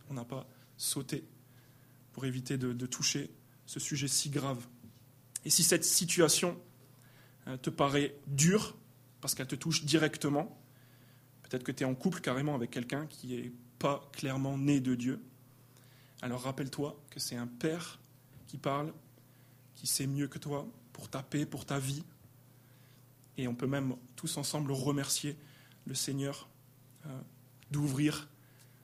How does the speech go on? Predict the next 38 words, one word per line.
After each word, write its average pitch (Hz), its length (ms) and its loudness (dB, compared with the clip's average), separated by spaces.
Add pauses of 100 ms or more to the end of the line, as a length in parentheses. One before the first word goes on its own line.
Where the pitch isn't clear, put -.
(120)
la 131 100 -6
parole 131 420 -2 (240)
dans 127 120 -4
ces 127 160 -2
six - 160 -2
versets 131 320 -2
ce - 100 -2
matin 123 320 -4 (1200)
pour, 143 340 -2 (460)
c'est, - 220 -8
on 139 120 -4
l'a 127 120 -2
dit 120 120 -2
au 131 40 2
chapitre 131 420 -4
deux, 139 260 -2 (100)
que - 100 -8
beaucoup 156 420 6
d'hommes 147 340 6 (280)
se - 160 -2
détournent 135 520 0
du 123 160 -2
mal, 120 300 -2 (1300)
au 131 100 -8
risque - 380 -4 (240)
que - 100 -14
certains - 320 -6
soient 135 220 -6
froissés. - 440 -8 (2500)
Dieu 143 160 6
le 185 100 12
Père 185 200 8
vient 156 180 6
de 139 80 4
dévoiler 175 420 10
la 151 100 12
première 165 340 2
trahison. 151 440 0